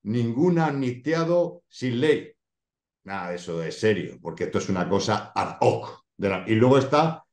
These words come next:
el tema del lawfare para poder ampliarla acusado por corrupción. Claro, yo esto me, esto me enerva. Aquí,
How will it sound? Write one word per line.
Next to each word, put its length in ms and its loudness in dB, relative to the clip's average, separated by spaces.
el 200 -2
tema 440 4
del 460 0
lawfare 680 2
para 260 0
poder 240 2
ampliarla 640 2
acusado 540 -4
por 160 -6
corrupción. 600 -6
Claro, 200 -4
yo 80 -2
esto 200 -2
me, 180 0
esto 260 -4
me 100 -2
enerva. 520 -2
Aquí, 420 -4